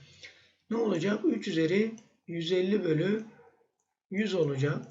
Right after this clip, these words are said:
Çarpı, burasını topladığımızda doksan iki, elli sekiz, yüz elli yapacak.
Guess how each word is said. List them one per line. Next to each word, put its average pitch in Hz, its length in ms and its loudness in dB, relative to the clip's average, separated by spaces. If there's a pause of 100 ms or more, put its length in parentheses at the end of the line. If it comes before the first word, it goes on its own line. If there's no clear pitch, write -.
(680)
Çarpı, 202 640 0 (540)
burasını 208 440 2
topladığımızda 202 960 0
doksan 208 340 -2
iki, 165 180 -2
elli 202 180 2
sekiz, 208 480 -6
yüz 190 140 -4
elli 196 200 0
yapacak. 190 420 -2